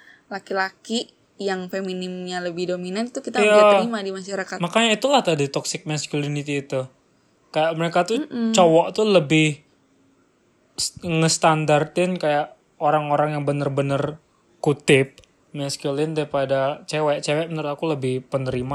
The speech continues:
Speaker 2: ya dengan, eh, tomboy-tomboy kayak gitu kan maksudnya. Kayak gitu loh.
Speaker 1: Iya,
Speaker 2: Karena
Speaker 1: tomboy.
Speaker 2: emang dari dulu kayak selalu, eh, cowok feminin yang dijadikan bahan lelucon gitu loh. Kayak dibilang banci,
Speaker 1: Iya.
Speaker 2: kutip, bencong, kayak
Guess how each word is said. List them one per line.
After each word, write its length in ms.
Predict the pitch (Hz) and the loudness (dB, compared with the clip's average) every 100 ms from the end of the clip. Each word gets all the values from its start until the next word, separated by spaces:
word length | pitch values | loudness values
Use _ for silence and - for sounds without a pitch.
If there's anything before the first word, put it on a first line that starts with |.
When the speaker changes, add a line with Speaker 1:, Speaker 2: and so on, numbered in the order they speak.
| 127 | -4
Speaker 2:
ya 60 | 120 | -4
dengan, 240 | 117 120 120 - _ _ - | -4 -6 -10 -18 _ _ 0
eh, 280 | 123 123 131 | 2 2 2
tomboy-tomboy 640 | 139 135 135 135 131 127 | 0 4 4 4 2 2
kayak 200 | 131 127 | 0 -4
gitu 100 | 123 | -6
kan 140 | 131 | -8
maksudnya. 400 | 123 120 123 123 143 | -10 -10 -12 -14 -16
Kayak 160 | 156 143 | -16 -14
gitu 140 | 170 196 | -14 -12
loh. 180 | 185 - _ _ _ _ | -12 -12 _ _ _ _
Speaker 1:
Iya, 280 | - 233 214 | -4 0 2
Speaker 2:
Karena 400 | 190 143 185 208 | 2 2 2 0
Speaker 1:
tomboy. 140 | 190 165 | 2 2
Speaker 2:
emang 200 | 165 165 | 4 4
dari 260 | 160 156 151 | 6 6 6
dulu 460 | 147 143 214 226 - _ _ - | 2 4 4 2 -2 _ _ -6
kayak 200 | 151 156 | -2 -2
selalu, 840 | - 165 156 151 156 156 156 156 151 - _ _ _ _ _ _ - | -2 2 4 6 4 6 6 4 0 -10 _ _ _ _ _ _ -2
eh, 360 | 151 143 143 143 | 2 2 2 0
cowok 320 | 160 147 160 | 0 0 0
feminin 480 | 165 156 175 208 190 | 0 0 2 0 0
yang 200 | 151 139 | -2 -2
dijadikan 920 | 139 135 139 139 135 143 139 139 139 - - | -4 -2 -2 -2 -2 2 2 0 -10 -14 -8
bahan 520 | 143 139 139 143 135 | 2 2 4 2 2
lelucon 480 | 139 143 143 151 139 | 0 0 -2 -2 -2
gitu 220 | 123 127 | -4 -4
loh. 160 | 117 110 _ _ _ _ - | -4 -4 _ _ _ _ -8
Kayak 240 | 135 135 | -4 -2
dibilang 320 | 123 135 127 | 0 0 0
banci, 640 | 127 131 143 139 160 156 151 | 0 -2 -2 -4 -2 0 -2
Speaker 1:
Iya. 120 | - | -4
Speaker 2:
kutip, 420 | 135 - 131 127 | -6 -4 -4 -4
bencong, 560 | - 139 147 156 151 147 | -2 0 0 0 0 0
kayak 180 | 139 | -6